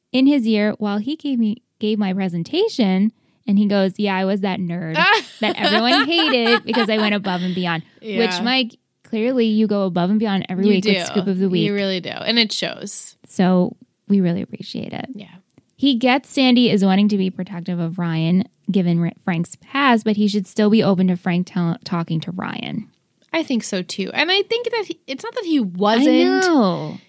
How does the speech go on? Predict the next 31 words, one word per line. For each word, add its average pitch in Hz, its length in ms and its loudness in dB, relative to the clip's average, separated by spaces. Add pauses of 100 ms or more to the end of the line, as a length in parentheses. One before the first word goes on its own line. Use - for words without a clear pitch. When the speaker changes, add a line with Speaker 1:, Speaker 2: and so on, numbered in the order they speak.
(120)
Speaker 2:
He 226 160 -2
just - 520 -4
was 233 220 -2
hesitant 214 760 -2
and 202 220 0
knew 214 380 2
that 226 300 -2 (260)
maybe 196 360 0
he 233 120 0
couldn't 254 220 -2
be 254 100 -2
trusted. 247 460 -2
And 180 260 -2
then 190 240 0
he 202 140 0
found 226 260 -2
out 277 140 0
he 294 100 0
really 294 200 0
couldn't 381 180 0
be 320 100 2
trusted 190 460 0
because 202 180 0
he 247 80 -2
lied. 269 540 -2 (800)
Speaker 1:
Right. - 300 -10 (520)
Speaker 2:
He 269 100 -6
was 262 120 -2
just 294 140 -4
hesitant. 165 800 -10 (760)
Speaker 1:
Yeah. 226 360 2